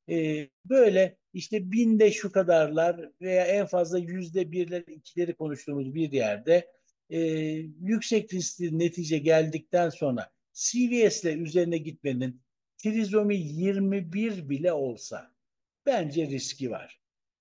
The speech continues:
Yani on beşinci haftayı bekleyip amniyosentez yapıp amniyosit kültürünün üzerinden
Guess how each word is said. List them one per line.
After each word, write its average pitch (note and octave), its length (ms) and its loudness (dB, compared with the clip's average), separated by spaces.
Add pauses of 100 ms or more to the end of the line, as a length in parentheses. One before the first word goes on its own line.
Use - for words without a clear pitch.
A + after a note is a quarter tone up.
(140)
Yani E3 380 0
on G3+ 300 2
beşinci D#3 340 -4
haftayı C#3+ 500 -2
bekleyip D3 520 -4 (880)
amniyosentez C#3+ 840 -2
yapıp B2+ 360 -6 (380)
amniyosit F3+ 760 0
kültürünün D#3 640 -2
üzerinden C3+ 840 0